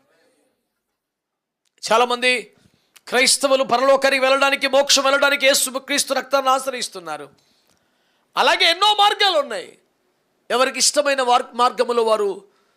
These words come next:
స్వర్గానికి చేరవచ్చు అనే విశ్వాసాన్ని ప్రకటిస్తున్నారు. వినడానికి సౌకర్యంగా అనిపించవచ్చు, కానీ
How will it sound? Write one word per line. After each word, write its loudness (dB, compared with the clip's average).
స్వర్గానికి -2
చేరవచ్చు -4
అనే -6
విశ్వాసాన్ని -8
ప్రకటిస్తున్నారు. -14
వినడానికి -2
సౌకర్యంగా -2
అనిపించవచ్చు, -6
కానీ -14